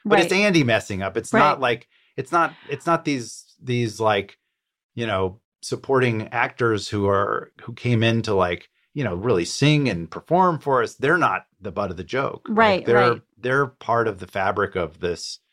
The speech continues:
Speaker 1: the premise of this episode. And I was excited to honor them and honor that and honor, honor regional theater in that way.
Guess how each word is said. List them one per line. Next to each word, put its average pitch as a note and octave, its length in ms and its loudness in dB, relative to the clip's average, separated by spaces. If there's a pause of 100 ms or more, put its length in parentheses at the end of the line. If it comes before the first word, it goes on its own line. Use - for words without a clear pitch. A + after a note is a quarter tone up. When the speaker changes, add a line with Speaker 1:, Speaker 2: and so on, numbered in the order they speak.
(500)
Speaker 1:
the F#2+ 140 -8
premise A2 420 -2
of F2 100 -4
this F2 160 -8
episode. E2 600 -2
And F2 480 -8 (240)
I B2 100 4
was D#3 120 2
excited B2+ 380 -2
to B2 140 -2
honor G#2+ 460 0
them F2+ 400 -4
and F2 100 -6
honor F2+ 320 0
that E2 420 -6
and G2+ 140 -8
honor, F#2 460 0 (200)
honor C3+ 380 4
regional A#2+ 380 -2
theater A#2 380 2
in D#2+ 80 -6
that D#2+ 200 -10
way. - 320 -12